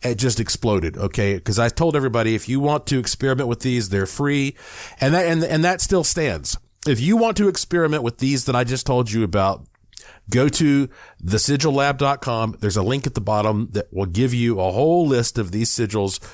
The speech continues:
freely available. You'll see a picture of the water.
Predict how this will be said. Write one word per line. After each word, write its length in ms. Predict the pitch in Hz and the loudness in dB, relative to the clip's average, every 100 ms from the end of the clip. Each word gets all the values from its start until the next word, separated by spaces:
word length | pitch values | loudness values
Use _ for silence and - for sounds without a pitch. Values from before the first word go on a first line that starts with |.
| - | -16
freely 460 | - - 147 135 123 | -8 -2 0 2 2
available. 500 | 104 107 95 90 80 | 2 2 0 -2 -4
You'll 140 | 127 117 | -2 0
see 180 | - 113 | 0 0
a 60 | |
picture 380 | - 147 - 151 | 0 -4 -2 -2
of 120 | 120 | -2
the 80 | 104 | -2
water. 480 | 104 135 160 190 | 0 2 2 0